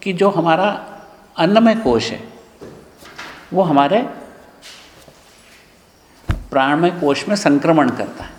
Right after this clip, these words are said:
यानी मिल जाता है। तो अन्नमय कोश हमारा प्राणमय कोश में संक्रमित हो जाता है, यानी मिल जाता है।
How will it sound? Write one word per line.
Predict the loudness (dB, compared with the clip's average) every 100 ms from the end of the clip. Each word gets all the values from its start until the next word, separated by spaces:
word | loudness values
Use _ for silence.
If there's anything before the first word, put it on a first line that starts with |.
| -20 _ -2
यानी | 2
मिल | 4 2 -2
जाता | -8 -12
है। | -18 -20 -20 _ -20 -20 -20 -20 -20 -20 -20 -20 _ -20 -20 -20 -16 -14
तो |
अन्नमय | -4 0 4 4 2
कोश | 2 2 2 2
हमारा | 2 2 0
प्राणमय | 0 0 2 0 -2
कोश | -2 0 0 -2
में | -4 -2
संक्रमित | 0 2 2 2 2 -2
हो | -4
जाता | -6 -6 -8
है, | -6 -6
यानी | -6 -2
मिल | 0 0
जाता | -2 -4 -6
है। | -12 -14